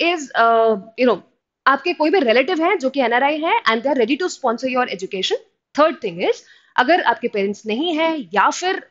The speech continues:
आपके, you know, गार्जियन अपॉइंटेड है, then in that case गार्जियन को एफिडेविट में क्लियरली लिखना होगा कि वो आपके एजुकेशन को, you know, अ, आपके एजुकेशन के फर्दरेंस में वो रेडी हैं, अ, उनका इंटरेस्ट है वहां पर।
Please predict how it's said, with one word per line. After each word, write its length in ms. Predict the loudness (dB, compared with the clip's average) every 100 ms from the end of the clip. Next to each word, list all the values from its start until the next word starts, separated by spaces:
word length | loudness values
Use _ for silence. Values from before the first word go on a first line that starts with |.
| -2
आपके, 500 | -2 0 0 2 2
you 80 | -2
know, 140 | 2
गार्जियन 320 | 0 2 -4
अपॉइंटेड 400 | -2 -2 -2 -4
है, 180 | -6 -8 _ _ _ 0
then 160 | 2
in 80 | 2
that 240 | 0 -2 -6
case 220 | -8 -2
गार्जियन 340 | -2 -2 -6
को 200 | -2 -4 -2
एफिडेविट 420 | -4 -2 -4 -4
में 100 | -6
क्लियरली 280 | -4 -6 -6
लिखना 280 | -8 -8 -6
होगा 400 | -6 -2 0 0 -4 _ _ -2
कि 100 | 0
वो 240 | 2 0
आपके 360 | 0 -2 0 0
एजुकेशन 500 | 0 -2 -2 -2 -2
को, 420 | 2 2 0 -6 -10
you 100 | -4
know, 120 | -4 -6 -4
अ, 60 | -2 -2 -4 _ _ -2
आपके 200 | 2 0
एजुकेशन 400 | 0 -2 0 -2
के 80 |
फर्दरेंस 440 | -2 -2 -2 -6 -4
में 60 |
वो 160 | -2 -2
रेडी 340 | -6 -6 -4
हैं, 180 | -2 -4 -8 _ _ _ _ _ _ -2
अ, 160 | -2 0
उनका 180 | 0 2
इंटरेस्ट 360 | 0 -4 0
है 80 | 0
वहां 160 | 2
पर। 120 | 0